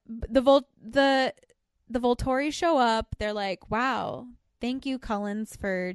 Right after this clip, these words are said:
taking care of business." And then they see that girl and they're like, "You missed one." And then Carlisle and Esme are like, "We off-,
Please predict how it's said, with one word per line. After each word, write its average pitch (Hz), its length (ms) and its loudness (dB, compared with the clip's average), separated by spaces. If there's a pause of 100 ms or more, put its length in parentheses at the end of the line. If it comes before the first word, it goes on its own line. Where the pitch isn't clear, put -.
taking 226 260 -6
care 233 160 -6
of 202 120 -8
business." - 760 -8 (400)
And 208 100 -8
then 214 100 -6
they 214 100 -6
see 240 180 -8
that 226 240 -2
girl 208 220 -2
and 202 80 -6
they're 190 100 -6
like, 175 240 -8 (140)
"You 208 160 -10
missed 202 340 -10
one." - 320 -14
And 196 180 -12
then 196 360 -6 (540)
Carlisle 220 560 0
and 202 100 -6
Esme 202 240 -6
are 196 180 -6
like, 185 220 -6
"We 226 320 -4
off-, - 260 -6